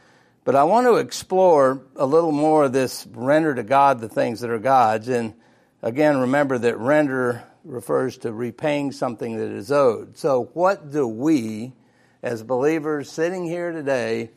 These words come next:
owe God? What did the people, you know, what did Jesus mean to, to the people there? What did they owe God? And that's where Drew helped me, you know, with that passage in Malachi when I went there and I looked at that. And,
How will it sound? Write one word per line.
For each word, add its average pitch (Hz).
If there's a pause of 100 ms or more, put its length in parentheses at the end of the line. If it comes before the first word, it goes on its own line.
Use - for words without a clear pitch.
owe 127 (240)
God? - (360)
What 175
did 165
the 135
people, 156
you 151
know, 131
what 156
did 127 (480)
Jesus 151
mean 143 (120)
to, 123 (160)
to 143
the 117
people 139
there? 123 (280)
What 156
did 143
they 160
owe 110
God? 107 (480)
And 123
that's 165
where 147
Drew 127
helped 135
me, 131
you 127
know, 127 (120)
with 117
that 127
passage 139
in 120
Malachi 123
when 123
I 113 (500)
went 139
there 139
and 127
I 113
looked 175
at 113
that. 110
And, 123